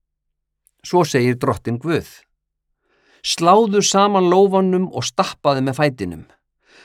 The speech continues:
Hrópaðu vei yfir öllum svívirðingum Ísraels manna. Þeir skulu falla fyrir sverði, hungri og drepsótt.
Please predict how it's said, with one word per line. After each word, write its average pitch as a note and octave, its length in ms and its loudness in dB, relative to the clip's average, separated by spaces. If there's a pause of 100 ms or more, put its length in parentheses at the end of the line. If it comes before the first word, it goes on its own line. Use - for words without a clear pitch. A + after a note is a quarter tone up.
(100)
Hrópaðu F3+ 560 2
vei F#3+ 320 2 (120)
yfir C#3+ 200 2
öllum F#3 320 -2
svívirðingum D3 720 0
Ísraels A#2+ 480 -4
manna. F#2 260 -10 (760)
Þeir E3 120 2
skulu E3+ 280 0
falla F#3 360 0
fyrir D#3 160 -2
sverði, F3 600 2 (240)
hungri D#3+ 540 2
og A#2+ 180 -6
drepsótt. - 800 -6